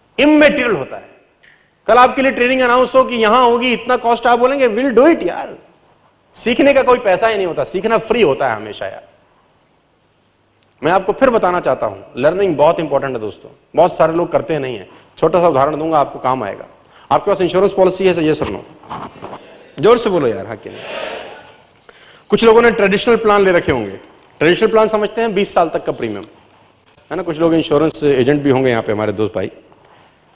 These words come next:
एक छोटी सी बात समझने का कोशिश करो, आपने हर महीना इंश्योरेंस प्रीमियम दिया, right? क्वार्टरली दिया होगा या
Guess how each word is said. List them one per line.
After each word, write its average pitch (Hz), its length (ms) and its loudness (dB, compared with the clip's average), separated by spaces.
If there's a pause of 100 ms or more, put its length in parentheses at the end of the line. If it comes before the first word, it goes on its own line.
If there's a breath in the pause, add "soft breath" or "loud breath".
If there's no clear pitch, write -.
(1000)
एक 233 140 0
छोटी 254 280 4
सी 262 80 0
बात 254 180 6
समझने 247 360 0
का 247 80 4
कोशिश 233 340 0
करो, 214 500 2 (1080)
आपने 240 300 6
हर 254 160 6
महीना 294 260 4
इंश्योरेंस 285 400 2
प्रीमियम 262 340 0
दिया, 185 180 2 (380)
right? - 440 0 (1300)
क्वार्टरली 208 340 2
दिया 208 180 2
होगा 175 280 4
या 175 300 6